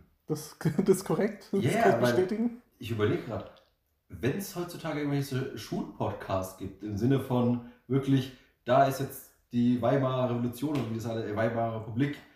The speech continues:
Speaker 2: drin. Wenn du den fünfzehn Minuten anhörst, dann weißt du ganz genau Bescheid. Ich kann mir vorstellen, dass ich sowas gemacht hätte als
Speaker 1: Wa-,
Speaker 2: Schüler.
Speaker 1: warte, warte, warte. Meinst du jetzt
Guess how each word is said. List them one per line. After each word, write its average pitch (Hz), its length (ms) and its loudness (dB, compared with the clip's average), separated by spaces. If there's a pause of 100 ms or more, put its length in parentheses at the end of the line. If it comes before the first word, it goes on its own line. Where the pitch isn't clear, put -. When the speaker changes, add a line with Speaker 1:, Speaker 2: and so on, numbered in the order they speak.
(240)
Speaker 2:
drin. 104 560 0 (220)
Wenn 110 160 -2
du 110 140 4
den 120 180 4
fünfzehn 139 340 -2
Minuten 135 220 0
anhörst, 139 340 2
dann 120 100 -2
weißt 120 200 -2
du 135 40 -2
ganz 135 140 -2
genau 123 140 -2
Bescheid. 123 280 -4 (480)
Ich - 140 -14
kann 147 140 2
mir 180 80 0
vorstellen, 185 260 -4
dass 160 100 -4
ich 147 80 -10
sowas 156 240 -4
gemacht 151 280 -2
hätte 104 200 -2
als 101 120 2
Speaker 1:
Wa-, 165 60 4
Speaker 2:
Schüler. 135 300 0 (280)
Speaker 1:
warte, 156 240 8
warte, 156 200 2
warte. 143 220 0
Meinst 160 300 6
du 175 40 4
jetzt - 280 -2